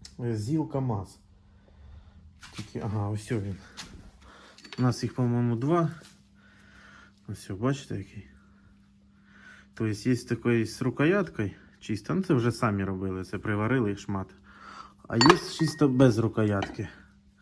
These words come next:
Без рукоятки, блін, я не знаю, покажу вам чи не покажу.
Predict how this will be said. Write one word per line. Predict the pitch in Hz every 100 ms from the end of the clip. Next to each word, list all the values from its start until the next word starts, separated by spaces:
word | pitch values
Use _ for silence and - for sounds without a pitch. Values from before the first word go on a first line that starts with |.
| - - - - - - - - - -
Без | 117 127
рукоятки, | 127 143 143 170 170 - 143 135 127 - - -
блін, | 110 110 110
я | 110
не | 113
знаю, | 107 113 104 101 98 -
покажу | 101 - 104 139
вам | 147 110
чи | -
не | 107
покажу. | 104 107 - 104 127